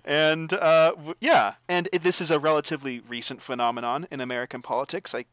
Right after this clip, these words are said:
you know, we could look at the data, but, you know, back in our grandparents' time, people had friends, um, across political lines all the time.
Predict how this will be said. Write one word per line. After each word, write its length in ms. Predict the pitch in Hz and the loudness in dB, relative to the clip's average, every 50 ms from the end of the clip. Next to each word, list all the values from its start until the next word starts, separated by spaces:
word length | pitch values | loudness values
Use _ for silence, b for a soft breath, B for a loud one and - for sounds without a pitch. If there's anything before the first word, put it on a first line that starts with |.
| _ _ | _ _
you 140 | 131 123 113 | -18 -16 -14
know, 100 | 107 107 | -14 -12
we 120 | 113 120 | -12 -12
could 160 | - - 120 | -12 -12 -10
look 180 | 113 117 - - | -10 -10 -8 -8
at 80 | 117 - | -10 -10
the 80 | 113 | -10
data, 400 | 101 - 113 143 185 156 120 113 - | -8 -6 -4 -2 0 0 -2 -4 -2
but, 180 | - 104 - B B B B B B B B | -4 -6 -6 B B B B B B B B
you 100 | 156 147 | -6 -4
know, 220 | 127 120 123 127 | -2 -2 -2 -4
back 320 | 123 - 127 131 135 - - | 0 0 0 0 0 -2 -4
in 100 | 135 123 | -4 -2
our 120 | 113 113 | -4 -4
grandparents' 640 | 110 - 127 139 156 170 156 - 135 113 110 110 - - | -4 -2 -2 0 0 -2 -4 -6 -8 -8 -6 -6 -6 -6
time, 300 | - 139 113 110 113 113 B B B B B B | -4 -6 -6 -8 -8 -12 B B B B B B
people 260 | 135 131 - 139 127 | -8 -6 -4 -6 -2
had 300 | 135 131 127 123 120 - | 0 0 0 0 0 -4
friends, 640 | - - - 139 147 147 131 120 120 117 - - - - - | -8 -6 -2 -2 0 0 -2 -6 -4 -4 -4 -4 -6 -6 -6
um, 520 | 120 110 110 110 107 107 107 107 107 104 - 131 | -4 -2 -2 -2 -2 -4 -6 -8 -12 -14 -12 -12
across 720 | 120 - - 147 131 117 117 117 - - - - - _ _ _ | -10 -8 -2 0 2 2 2 0 -2 -4 -4 -4 -6 _ _ _
political 480 | - 139 139 196 220 - - 120 101 101 | -12 -6 -4 -4 -4 -4 -4 -10 -8 -6
lines 420 | 104 95 95 95 98 104 - - - | -6 -6 -6 -8 -8 -10 -10 -8 -6
all 180 | 123 117 113 | -4 -4 -4
the 100 | 113 117 | -6 -6
time. 400 | - - 185 202 139 90 82 - | -4 -2 -2 0 -2 -2 -6 -12